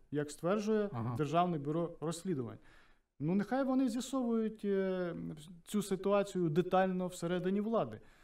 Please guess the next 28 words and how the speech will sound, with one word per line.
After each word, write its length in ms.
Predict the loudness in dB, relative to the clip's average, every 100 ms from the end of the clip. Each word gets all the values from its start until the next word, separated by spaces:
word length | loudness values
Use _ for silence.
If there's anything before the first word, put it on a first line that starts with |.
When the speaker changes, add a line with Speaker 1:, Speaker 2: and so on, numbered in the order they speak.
| _ -10
Speaker 1:
Д 160 | 0 2
Б 80 |
Р 260 | 6 6 4
має 220 | 2 0
цілком 400 | -2 -4 0 2
визначені 580 | 2 2 0 -2 -2 -2
повноваження 680 | -2 -2 0 0 -2 -4 -2
і 120 | 0
має 280 | 2 2 2
діяти 360 | 0 -2 -2
тільки 340 | -4 -4 -2 0
в 80 |
межах 380 | 2 0 -2 -6
і 80 | -6
в 60 | -6
спосіб, 360 | -4 -4 -4
передбачений 640 | -4 -4 -2 -2 -2 -4
законом. 480 | -4 -4 -4 -2 -2 2
Speaker 2:
Питання 360 | 4 8 10 10
Speaker 1:
А 40 |
Speaker 2:
в- 60 | 10
Speaker 1:
політично 680 | 6 6 4 4 6 4
вони 380 | 8 8 10 8 4
спочатку 760 | -12 6 6 8 10 10 8 0
своїх 440 | 4 4 4 4
вигороджували, 800 | 6 8 8 8 4 4 4 4
потім 420 | 6 6 6 6
здали, 560 | 6 6 8 8 6 0